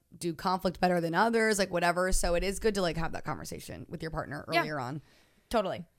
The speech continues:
Speaker 2: Um, we already went over sexual, so let's get into financial. This is more so, like, if you've been with your partner for, like, a while, or maybe if you're even living with them, like, how are you splitting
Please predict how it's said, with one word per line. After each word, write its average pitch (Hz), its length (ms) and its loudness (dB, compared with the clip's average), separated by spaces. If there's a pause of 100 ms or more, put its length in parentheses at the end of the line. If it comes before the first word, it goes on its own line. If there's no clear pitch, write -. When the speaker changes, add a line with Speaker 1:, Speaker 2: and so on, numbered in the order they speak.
(480)
Speaker 2:
Um, 247 380 6 (400)
we 254 200 2
already 269 240 6
went 311 140 4
over 285 140 4
sexual, 233 440 2
so 226 120 2
let's 208 180 2
get 311 140 2
into 233 440 4
financial. 220 1200 2
This 269 240 2
is 427 220 2
more 262 280 0
so, 254 300 4
like, 247 180 -4
if 214 100 -12
you've 226 140 -8
been 208 160 0
with 214 140 -8
your 214 100 -4
partner 190 360 -4
for, 208 160 -2
like, 190 240 -4 (340)
a 220 160 10
while, 196 760 6
or 214 120 0
maybe 202 260 2
if 214 100 0
you're 226 140 2
even 196 320 0
living 175 280 -2
with 202 180 -2
them, 220 320 4
like, 190 220 0 (400)
how 262 440 12
are 240 340 10
you 240 220 0
splitting 196 520 2